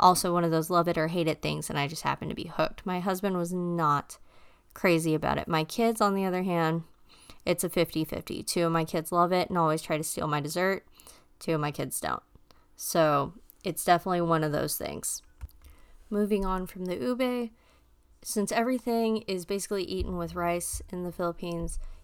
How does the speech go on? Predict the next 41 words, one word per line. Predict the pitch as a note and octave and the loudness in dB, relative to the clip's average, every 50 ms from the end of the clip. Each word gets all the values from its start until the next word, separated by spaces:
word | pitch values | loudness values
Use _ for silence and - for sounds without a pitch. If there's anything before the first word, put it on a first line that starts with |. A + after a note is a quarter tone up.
| - | -8
you | - F#3+ E3+ | -6 -4 -2
can | - F#3 F3 - | -2 -2 -2 4
almost | - G#3 A3 A#3 A#3 A#3 A#3 A3+ - | 4 6 6 8 6 4 2 2 0
one | G#3 F#3+ | -6 -6
hundred | F3+ G#3 G#3 G3+ - | -4 -6 -6 -6 -6
percent | - G3 - - F#3+ F#3 F#3 - F3+ | -8 -8 -4 -2 -2 -2 -2 -4 -6
bet | E3 F#3+ F#3+ - - | -4 -2 -2 -2 -2
your | F#3+ F#3 F3+ | -4 -2 2
life | F3 E3+ E3 E3 E3+ - - - - - _ _ _ _ _ A3+ | 4 4 4 4 2 -2 -10 -20 -20 -20 _ _ _ _ _ -2
that | F#3+ F3+ F3 E3+ E3 - - _ _ - | 2 4 4 4 4 2 -2 _ _ -8
we | G#3 F3+ F3+ | -2 0 2
even | F3 E3+ E3 F3+ F3+ | 2 2 2 0 -4
have | F3 E3 D#3 D#3 D#3 D#3+ E3 - _ _ _ _ - | 0 2 4 4 2 2 -2 -10 _ _ _ _ -10
rice | A3 E3+ D#3 C#3+ D3+ D3 - - | -6 -4 -2 -2 -4 -6 -8 -8
desserts. | G3 F#3+ A3+ B3 A3+ E3+ - - - | -4 0 2 2 2 2 0 -4 -8
So | - - F3 E3 | -6 -2 0 0
like | E3+ F3 F3+ | 0 0 -2
I | F3+ | -4
said, | F#3 - - E3+ E3 E3 | -4 -2 -2 -2 0 0
we | F3+ F3+ | -2 -2
have | F3 F3 E3+ E3 D#3+ F3+ F3+ | 0 0 0 0 0 0 -2
rice | E3 D#3+ D#3+ D#3 D#3+ D#3+ - | -4 -2 0 0 -2 -2 -4
cakes, | - - E3 D#3+ E3 - - | -4 -2 -2 -2 -2 -4 -6
and | E3+ D#3+ | -4 -2
one | D#3+ D#3+ | 0 0
of | D#3+ | 0
my | D#3 D3+ D#3 | 0 -2 -2
favorite | - A3+ A#3+ A#3+ A3+ - | -2 -2 -2 0 0 -2
ones | F#3+ F#3 F#3 F3 F3+ | -2 -2 -2 -4 -6
is | F3 - | -8 -8
called | - - F3 D#3+ D#3 - - - | -2 0 2 2 2 0 -4 -4
puto, | - C#4 C4+ - C4 A#3+ A#3+ A#3+ A3+ - - - - - - _ _ _ _ - | 0 0 0 2 4 4 4 2 0 -4 -16 -20 -20 -20 -20 _ _ _ _ -6
not | G3+ E3 F3 F#3 G3+ G#3+ A3 B3 B3+ C4+ C4+ C4+ | -2 0 2 4 4 6 10 12 12 12 12 12
the | - C4+ | 8 0
Spanish | B3+ - - B3 A#3+ A#3 A3+ A3 - | 0 4 6 6 8 8 6 4 2
translation. | - A3+ G#3 G#3 G3+ G#3 G3 F#3+ F#3+ - G#3 F#3 F3+ F3+ F3+ E3+ _ _ _ _ _ _ - | 0 0 2 2 4 4 2 2 2 0 -2 0 0 -2 -2 -6 _ _ _ _ _ _ -18
Please | - - - D3+ D3+ D#3 F3+ G3+ G#3+ G#3+ - | -14 -8 -6 -4 0 0 2 2 0 0 2
don't, | - G3+ F#3+ F#3+ G3 - G3 | 2 2 2 2 2 0 2
uh, | F3+ F3 F3 E3+ E3+ E3 - - - - - - | 4 4 4 4 2 0 -4 -10 -20 -20 -20 -14
please | - F3+ F3 - | -10 -10 -8 -6
don't | F3 E3+ E3+ | -8 -8 -8